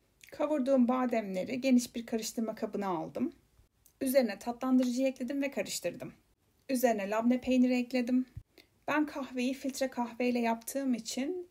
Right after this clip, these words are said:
süzerek ekledim karışıma ama siz hızlı kahve kullandıysanız süzmenize gerek, e, olmayacaktır. Şimdi tüm malzemeler iyice birbirine karışana kadar karıştırıyorum.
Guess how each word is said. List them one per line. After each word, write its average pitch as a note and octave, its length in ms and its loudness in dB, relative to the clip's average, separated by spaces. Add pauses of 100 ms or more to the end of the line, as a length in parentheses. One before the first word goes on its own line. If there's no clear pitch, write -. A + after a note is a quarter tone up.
süzerek A#3 760 -2 (260)
ekledim G3 600 -8 (220)
karışıma G3+ 440 -2
ama B3+ 360 0 (100)
siz A#3 260 -6
hızlı A#3 280 2
kahve A#3 300 -4
kullandıysanız A#3 720 -2
süzmenize A3 420 -10
gerek, G#3+ 460 -10
e, G#3 160 -10
olmayacaktır. G3 920 -10 (320)
Şimdi C4 360 2
tüm C#4+ 220 -2
malzemeler G3 580 2
iyice A#3+ 300 0
birbirine G#3+ 680 -6
karışana A3+ 460 -4
kadar B3 320 -6
karıştırıyorum. - 720 -8